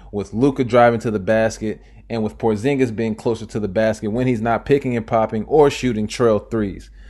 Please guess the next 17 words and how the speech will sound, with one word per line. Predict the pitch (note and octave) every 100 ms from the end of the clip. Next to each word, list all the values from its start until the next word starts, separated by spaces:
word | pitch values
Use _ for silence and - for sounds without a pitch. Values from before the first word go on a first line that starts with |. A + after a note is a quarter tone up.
| - - -
Um, | B2 A#2 A2
tomorrow | B2 D#3 G3+ D#3+
night, | D#3 C#3 F#2+ - - - - -
they | C3+
play | D#3+ G3+
the | E3+
San | E3+ D3
Antonio | D3+ C3 B2
Spurs. | A#2 - G#2+ F#2 D2+ - - - - - - - _ - - - - - - - - -
Last | C3+ E3 F#3+
time | F#3
they | E3
played | E3 D3
the | C3+
Spurs, | - B2+ B2+ B2+ - - -
they | B2 C3
won. | A#2 A2 F#2+